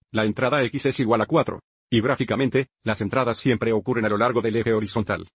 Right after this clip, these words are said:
o en este caso el eje x. Observe cómo aquí es donde x es igual a cuatro en el eje horizontal. Entonces, para encontrar el valor de la función para cuatro, a partir de esta entrada, vamos directamente a la función, y por lo tanto,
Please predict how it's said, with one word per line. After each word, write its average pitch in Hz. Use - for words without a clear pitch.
o 123
en 117
este 120
caso 113
el 113
eje 117
x. -
Observe 123
cómo 82
aquí 151
es 143
donde 127
x 120
es 135
igual 113
a 104
cuatro 110
en 104
el 101
eje 117
horizontal. 101
Entonces, 151
para 113
encontrar 120
el 110
valor 110
de 117
la 104
función 131
para 120
cuatro, 117
a 110
partir 113
de 98
esta 139
entrada, 104
vamos 151
directamente 123
a 139
la 107
función, 107
y 123
por 123
lo 139
tanto, 156